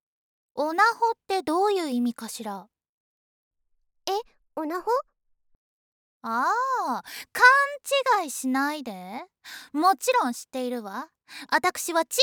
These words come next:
Speaker 1: 性あふれしエルフだもの。でもほら、言葉って時代や場所でニュアンスが多少異なるものでしょ？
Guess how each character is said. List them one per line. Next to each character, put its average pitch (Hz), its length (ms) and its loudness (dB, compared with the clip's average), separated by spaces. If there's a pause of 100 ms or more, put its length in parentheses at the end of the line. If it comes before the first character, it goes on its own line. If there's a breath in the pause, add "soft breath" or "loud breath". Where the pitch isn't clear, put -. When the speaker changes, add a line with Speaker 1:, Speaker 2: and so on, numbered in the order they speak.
Speaker 1:
性 330 320 0
あ 269 120 2
ふ 285 160 -6
れ 320 120 -4
し - 240 -8
エ - 40 4 (220)
ル 370 60 -2
フ 349 80 -2
だ 277 100 0
も 220 160 -4
の。 196 280 -12 (1500)
で 262 100 -2
も 220 140 -6
ほ 240 120 -8
ら、 185 240 -14 (1800 soft breath)
言 220 100 -12
葉 339 140 -8
っ 440 160 -6 (220)
て 208 300 -18 (760)
時 233 240 -6
代 349 300 0
や 339 160 -2
場 277 160 -2
所 302 140 -6
で 277 140 -2
ニ 220 160 -2
ュ 208 40 -6
ア 285 160 -2
ン 349 60 -10
ス - 140 -10
が 311 140 -2
多 285 160 -12
少 302 260 -6
異 330 380 -10
な 427 100 -2
る 392 120 -4
も 214 120 -4
の 214 120 -6
で 208 100 -12
し - 160 -18
ょ？ 294 260 -14